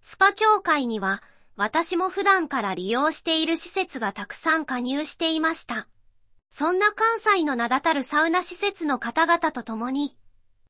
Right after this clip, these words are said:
一つの催しを一緒になって作り上げていくという、素晴らしい経験をすることができました。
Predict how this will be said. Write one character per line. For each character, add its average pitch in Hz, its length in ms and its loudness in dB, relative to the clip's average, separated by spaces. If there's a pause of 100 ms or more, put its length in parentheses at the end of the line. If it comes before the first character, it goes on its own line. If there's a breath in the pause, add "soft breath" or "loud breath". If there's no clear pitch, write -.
一 - 280 -4
つ 403 120 -10
の 339 100 0
催 254 440 2
し 330 220 0
を 320 80 2
一 311 100 0
緒 370 220 -2
に 349 140 2
な 359 120 2
っ 359 60 -6
て 233 160 -6
作 - 260 -4
り 370 140 2
上 381 100 4
げ 370 120 0
て 285 140 -4
い 202 100 -6
く - 120 -20
と 254 200 -6
い 254 140 -2
う、 254 80 -6 (380 soft breath)
素 - 160 -10
晴 359 180 6
ら 415 60 6
し 415 260 2
い - 40 -4
経 277 240 0
験 311 260 -2
を 320 100 0
す 330 140 -6
る 330 120 -2
こ 349 120 -2
と 370 120 0
が 254 120 0
で 180 140 -8
き 294 140 -4
ま 320 140 0
し - 120 -10
た。 226 220 -10